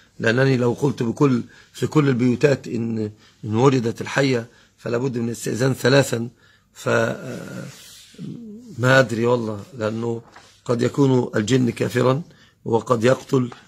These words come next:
وقد تكون حية وليس جناً، وهو توهم عند الإنسان. ما أستطيع أقول شيء في هذا الباب. والحياة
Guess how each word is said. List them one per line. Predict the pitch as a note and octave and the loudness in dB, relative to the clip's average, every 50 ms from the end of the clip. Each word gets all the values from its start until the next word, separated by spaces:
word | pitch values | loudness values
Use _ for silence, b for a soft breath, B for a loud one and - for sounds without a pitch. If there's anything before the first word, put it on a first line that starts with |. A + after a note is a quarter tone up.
| B B - | B B -8
وقد | A#2 - - B2+ - | -6 -4 -4 -4 -2
تكون | - B2+ - B2+ B2+ G2+ | -2 -2 0 0 -2 -2
حية | - - C3+ C3 B2+ B2 | 0 0 0 0 0 -2
وليس | A#2+ B2 B2+ A#2+ - - | -2 -4 -4 -4 -2 -4
جناً، | A#2 G2 C3+ C3+ C3 B2+ C3+ C3 C3+ - b b b b b b | -2 0 0 0 2 2 0 0 -2 -6 b b b b b b
وهو | - G#2+ A#2 B2+ C3 | -4 0 2 2 2
توهم | B2 - A#2 A#2+ C#3 C3 - - C3 A#2+ A2+ | 2 2 4 4 6 4 2 -2 -6 -4 -4
عند | A2+ A#2 A2 A#2 | -4 -4 -4 -4
الإنسان. | A#2 A#2+ A#2 G#2+ - C#3 C3 C3 B2+ B2+ - B B B B B B B B B B B B - | -4 -4 -4 -4 -2 -2 -2 -2 -2 -6 -12 B B B B B B B B B B B B -6
ما | A2 A#2 B2+ C3 C3 | -2 2 2 4 2
أستطيع | - - - A#2+ - - B2 A2 A2+ | 2 0 -6 -8 -4 -2 -2 -2 -2
أقول | A2+ - - A#2 - | -4 -4 -8 -8 -6
شيء | - - A2+ A2+ G#2+ - _ | -4 -4 -6 -6 -6 -10 _
في | - - A#2 A2+ | -10 -6 -4 -4
هذا | A2 G2+ G#2+ | -2 -2 -6
الباب. | G2+ F#2+ G#2 G2+ G2 - | -6 -4 -6 -6 -6 -4
والحياة | A#2+ A#2 - - - A2+ A#2+ B2 B2 - C3+ B2+ A#2+ | -4 -4 -4 -4 -2 0 2 2 2 0 -2 -4 -4